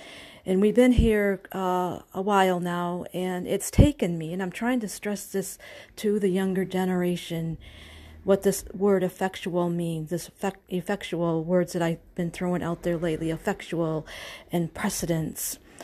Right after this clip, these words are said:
I've been trying to throw the word effectual out to the younger generation to make, to make them realize that it takes a long time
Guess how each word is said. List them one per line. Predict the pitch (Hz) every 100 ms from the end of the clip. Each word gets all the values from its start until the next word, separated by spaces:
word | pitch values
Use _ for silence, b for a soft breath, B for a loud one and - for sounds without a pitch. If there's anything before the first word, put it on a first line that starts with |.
| B B -
I've | 185
been | 190
trying | - 220 220 226 208
to | 196
throw | 185 185 190
the | 180
word | 185 180
effectual | 175 - 180 - 170 165
out | 160 -
to | 180
the | 175
younger | 170 180 175
generation | 170 180 170 160 165 - 165 160
to | -
make, | 175 190 - B B B -
to | 180
make | 214 240
them | 233 196 196
realize | 196 185 170 165 160 -
that | 160
it | 165 -
takes | - 247 226 - -
a | 185
long | 185 185 175
time | - 196 190